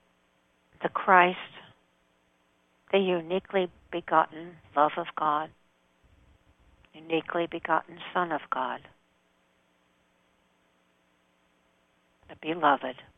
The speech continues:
of the Father, is but yourself, your true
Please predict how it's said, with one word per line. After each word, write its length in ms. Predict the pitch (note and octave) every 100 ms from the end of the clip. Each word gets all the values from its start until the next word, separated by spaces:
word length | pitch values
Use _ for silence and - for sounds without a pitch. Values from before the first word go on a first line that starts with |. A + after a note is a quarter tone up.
| _ _ _ _ _ _ _ _ _ _
of 100 | - -
the 80 | D#3+ -
Father, 340 | D3 - F3 - _ _ _ _ _ _ _ _ _ _ _ _ _ _ _ _ _ _ _ _ _ - -
is 100 | E3 - -
but 180 | F#3+ G3+ - _ _ _ _ _ _ _ _ _ _ _ _ _ _
yourself, 440 | F3 F#3 - - - - - _ _ _ _ _ _ _ _ _ _ _ _ -
your 120 | D#3+ - -
true 180 | C#4+